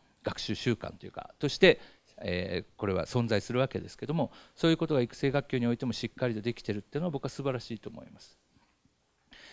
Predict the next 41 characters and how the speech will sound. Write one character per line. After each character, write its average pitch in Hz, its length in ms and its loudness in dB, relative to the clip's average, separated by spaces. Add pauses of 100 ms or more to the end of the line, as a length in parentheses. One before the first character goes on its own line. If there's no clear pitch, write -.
(140)
え 135 60 0
ー、 - 20 0
算 208 260 10
数 214 320 8
で 135 120 4
い 123 100 2
う 113 40 -2
と、 147 320 2
今 135 320 6
日、 - 60 -12 (140)
え 110 380 2
ー、 - 40 -12
こ 147 120 4
う 139 60 8
い 135 140 6
う - 120 0
授 120 180 -4
業 110 60 2
や 98 40 0
っ - 40 -8
て - 100 -14
ま 98 80 -10
し - 60 -16
た - 80 -12
け 113 80 -8
ど、 120 160 -4 (280)
こ 175 80 4
れ 170 40 10
は 170 40 10
算 190 300 8
数 214 240 4
的 202 240 2
に 208 100 6
言 202 80 4
う 190 40 0
と 208 340 6
棒 156 320 8
グ 151 100 4
ラ 143 120 12
フ 98 260 -2 (640)
の 151 260 2